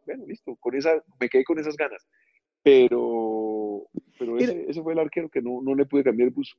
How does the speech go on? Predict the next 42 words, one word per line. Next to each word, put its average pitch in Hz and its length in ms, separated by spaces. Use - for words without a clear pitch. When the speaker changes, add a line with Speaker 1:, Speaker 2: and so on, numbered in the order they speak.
Speaker 2:
¿Era 156 240
bravo 190 340
atajarle 165 400
los 127 140
tiros 147 200
libres 151 280
a 127 40
Chilavert? 135 440
Speaker 1:
Sí, 233 300
era 107 160
muy 131 280
bravo. 101 420
¿Sabes 123 300
por 107 120
qué? 139 120
Porque 110 340
la 113 140
tenía, 139 460
primero, 170 440
tenía 120 180
una 143 100
muy 143 180
buena 139 200
pegada 98 400
y 98 60
te - 120
podía 123 260
pegar 143 360
tanto 117 360
al 101 220
palo 160 280
tuyo 180 380
como 107 320
a, 95 220
por 110 160
encima 143 320
del 127 140
palo, 165 440
independiente 135 760
de 170 60
la 143 80
distancia. 117 520